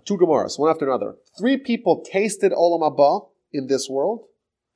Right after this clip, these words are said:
Avram, Yitzchak, and Yaakov. And the very next Gemara, Shlosha lo shalat bahen Yetzer Hara. They didn't have the shlita, the power of the Yetzer Hara on top of them.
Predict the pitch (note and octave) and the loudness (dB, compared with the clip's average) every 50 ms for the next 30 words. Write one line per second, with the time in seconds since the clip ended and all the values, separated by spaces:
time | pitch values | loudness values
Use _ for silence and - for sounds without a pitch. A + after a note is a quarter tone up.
0 | _ _ - F3 F#3 G3 G3+ F#3 E3+ F3+ E3+ D#3 C#3 D3+ E3 F3 F3 F3 - F3 | _ _ 0 4 6 6 6 4 4 2 2 2 2 2 0 0 0 0 0 -2
1 | D#3+ - C#3+ B2 A#2 A#2 G2+ A#2 - - D#3 F#3 B3 D4 - - _ _ _ _ | 0 0 -2 -4 -4 -4 -4 -6 -6 -4 -4 -4 -4 -4 -8 -14 _ _ _ _
2 | _ _ _ _ _ - D3+ D3+ C3+ C3 D#3+ G3 A#3 B3+ A#3+ A3 F#3 - - E3+ | _ _ _ _ _ -6 -4 -4 -2 0 2 2 4 4 4 2 2 0 -2 -4
3 | F3+ F#3+ A3 A#3 A3 G3+ F3+ F3 F3 F3 - - _ _ _ _ _ _ _ _ | -2 0 2 4 4 6 6 4 4 0 -4 -12 _ _ _ _ _ _ _ _
4 | _ _ - - - - - - F#3+ G3+ A3+ C#4 D4+ - - - A#3+ A3 G#3 G#3 | _ _ -16 -10 -8 -6 -4 2 4 6 8 8 8 6 4 4 4 6 6 4
5 | G#3 - _ _ - B2 B2 B2+ D#3 F3+ G#3 B3 B3+ - - - - - - - | 2 -2 _ _ -18 -12 -4 0 2 2 2 2 0 -2 -4 -6 -6 -6 0 4
6 | - A#3 B3+ C4+ B3+ A3+ F3+ D3+ - - - - - - _ _ _ - D#3+ D#3+ | 8 8 8 8 8 6 4 4 2 -4 -12 -14 -14 -16 _ _ _ -8 -6 -4
7 | D#3+ F3 E3+ D#3+ D3+ D3+ D3 D3+ - C#3 B2 B2 D#3+ G#3 A3 F#3 D3+ F3+ F3+ E3+ | -2 -4 -2 -2 -2 -4 -4 -4 -6 -6 -4 -2 -2 -4 -4 -6 -6 -4 -4 -4
8 | D3+ C3+ C#3 - - - - - C#3 D#3 G3 F#3+ - - G#2+ - - A2 - - | -4 -4 -4 -4 -4 -6 -8 -8 -6 -6 -6 -4 -2 -2 -2 -2 -4 -8 -10 -8
9 | - D#3 E3 E3 D#3+ D3 C3 - B2 B2 C3 C3+ C3 - B2+ A#2+ A#2+ A#2 - - | -4 -2 0 0 0 0 -2 -4 -6 -6 -8 -8 -8 -6 -4 -2 -2 -4 -4 -8
10 | F#2+ - _ - C3 A#2 A2+ A#2+ A2 A2 - G#2+ G2+ F#2+ | -18 -20 _ -16 -16 -14 -10 -8 -8 -8 -8 -8 -10 -10